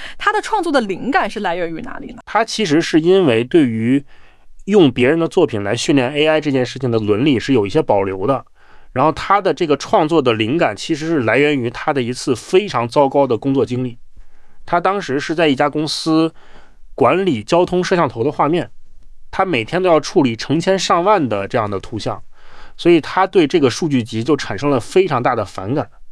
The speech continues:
Speaker 2: 所以他后来就是说他再也不想跟数据集打交道了，所以他就
Speaker 1: 哇，那他这个真的是一个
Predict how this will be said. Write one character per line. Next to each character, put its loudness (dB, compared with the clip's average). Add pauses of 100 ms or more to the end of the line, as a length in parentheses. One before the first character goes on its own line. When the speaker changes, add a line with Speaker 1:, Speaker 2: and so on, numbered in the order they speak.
(460)
Speaker 2:
所 2
以 6
他 0
后 2
来 2
就 2
是 2
说 0
他 -2
再 2
也 0
不 -4
想 -4
跟 -4
数 -6
据 -2
集 -2
打 -2
交 2
道 6
了， -4
所 -4
以 0
他 0
就 2 (240)
Speaker 1:
哇， -8
那 2
他 0
这 0
个 4
真 0
的 0
是 -4
一 -2
个 4